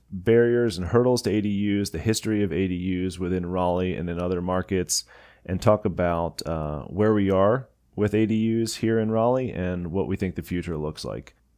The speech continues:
We discuss, I think most importantly, the specific niche that A D Us fill as a housing type. And really, it's a housing type that has no real alternatives, which I think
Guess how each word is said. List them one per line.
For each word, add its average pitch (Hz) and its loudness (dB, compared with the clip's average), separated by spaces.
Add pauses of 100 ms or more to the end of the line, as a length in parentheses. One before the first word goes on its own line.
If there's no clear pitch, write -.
(140)
We 131 6
discuss, 120 4
I 95 0
think 98 0
most 110 2
importantly, 85 -2
the 82 -4
specific 107 -2
niche 98 -2
that 90 0
A 95 2
D 90 -2
Us 90 -2
fill 69 -4
as 87 -4
a 82 -2
housing 85 -2
type. 67 -8 (500)
And 92 0
really, 113 4
it's 104 -2
a 95 2
housing 101 0
type 87 -2
that 82 -4
has 87 -2
no 92 0
real 90 -2
alternatives, 71 -6
which 92 -6
I 92 0
think 95 -4